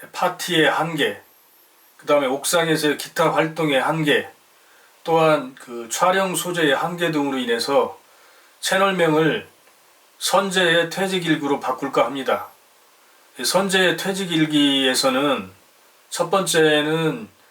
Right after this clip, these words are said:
자기 개발 관련 사항들, 예를 들면 퇴직 후에 새로운 직장을 구하기 위한 노력,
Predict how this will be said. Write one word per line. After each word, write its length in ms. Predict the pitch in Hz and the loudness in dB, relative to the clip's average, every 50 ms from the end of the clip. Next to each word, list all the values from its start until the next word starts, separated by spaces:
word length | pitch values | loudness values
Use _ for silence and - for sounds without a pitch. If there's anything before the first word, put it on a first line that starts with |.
| _ _ _ _ _ _ _ _ - | _ _ _ _ _ _ _ _ -8
자기 320 | - - 143 147 160 156 - | -2 -2 0 2 2 2 2
개발 340 | - 143 143 147 147 143 | 2 0 4 4 4 2
관련 300 | - 131 127 135 131 127 | 2 0 -2 0 0 -2
사항들, 640 | 127 - 135 131 131 127 120 113 110 107 123 151 160 - _ _ _ _ _ _ _ - | -2 0 0 0 0 0 -2 -6 -6 -6 -6 -10 -12 -16 _ _ _ _ _ _ _ -4
예를 200 | 135 143 147 143 | -2 -2 -2 0
들면 520 | 139 147 139 135 143 147 151 143 117 101 95 - _ _ _ _ _ - - - _ _ - _ - | 0 0 -2 2 4 4 4 4 2 -2 -8 -18 _ _ _ _ _ -20 -20 -20 _ _ -20 _ -10
퇴직 320 | - - 185 185 185 185 165 | -4 -2 -2 0 -2 -2 -4
후에 540 | - - 165 156 143 131 175 - 190 - - _ _ _ _ _ _ _ _ _ _ - | -2 0 2 2 4 4 2 2 0 -4 -8 _ _ _ _ _ _ _ _ _ _ -12
새로운 360 | - - 190 196 196 196 180 | -4 -2 2 4 4 4 2
직장을 1300 | 160 - - - 165 160 151 147 147 147 143 143 139 139 139 143 147 147 143 135 127 117 107 104 - - _ _ _ _ _ _ | 0 -6 -8 -2 2 4 6 8 8 6 6 4 0 -2 -4 -4 -4 -2 -2 -4 -6 -8 -10 -14 -18 -20 _ _ _ _ _ _
구하기 420 | - - 139 147 147 147 139 135 | -10 -2 2 4 4 4 4 0
위한 280 | 135 135 135 127 120 117 | 0 0 0 0 -2 -6
노력, 500 | 127 127 131 120 117 233 - - - | -8 -6 0 2 2 2 2 -2 -8